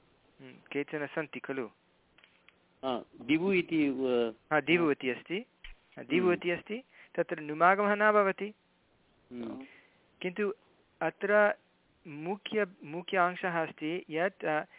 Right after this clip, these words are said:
Speaker 1: उदितः अस्ति, उदित् अस्ति, अतः किं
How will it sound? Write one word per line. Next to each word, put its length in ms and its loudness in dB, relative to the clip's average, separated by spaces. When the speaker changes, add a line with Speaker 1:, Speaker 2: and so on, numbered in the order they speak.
Speaker 1:
उदितः 600 0
अस्ति, 320 -6
उदित् 400 -4
अस्ति, 320 -2
अतः 680 0
किं 220 0